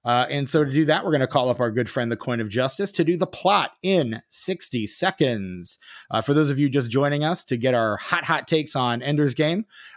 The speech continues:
um, the plot in sixty is when we flip the Coin of Justice, who will determine whether Brett or I will recount the plot of the film being discussed, in this case, twenty thirteen's Ender's Game,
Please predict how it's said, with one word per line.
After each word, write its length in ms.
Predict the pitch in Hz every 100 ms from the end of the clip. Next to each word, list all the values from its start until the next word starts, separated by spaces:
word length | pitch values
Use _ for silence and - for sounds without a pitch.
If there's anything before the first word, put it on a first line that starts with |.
| -
um, 420 | 123 117 113 113 -
the 220 | 113 127
plot 300 | - 151 135
in 80 | 135
sixty 420 | 156 156 220 214
is 160 | 147 117
when 320 | 131 127 120
we 160 | 135
flip 240 | 147 190 196
the 80 | 151
Coin 220 | 156 143
of 80 | 117
Justice, 360 | 143 147 220
who 80 | -
will 120 | 131
determine 500 | 120 110 135 131 127 - - -
whether 220 | - 135 143
Brett 300 | 117 175 190
or 240 | 170 185
I 380 | 147 180 185 92
will 320 | 95 120 120 113
recount 440 | 117 - 143 131
the 60 | 117
plot 360 | - 135 135
of 320 | 123 127 117 113
the 80 |
film 300 | 117 151 143
being 180 | 131 127
discussed, 480 | 113 - 127 196 -
in 80 | 113
this 160 | 113
case, 240 | - 110 -
twenty 220 | 117 110
thirteen's 480 | 110 104 - 104 98 -
Ender's 280 | 151 156
Game, 360 | 123 160 156 151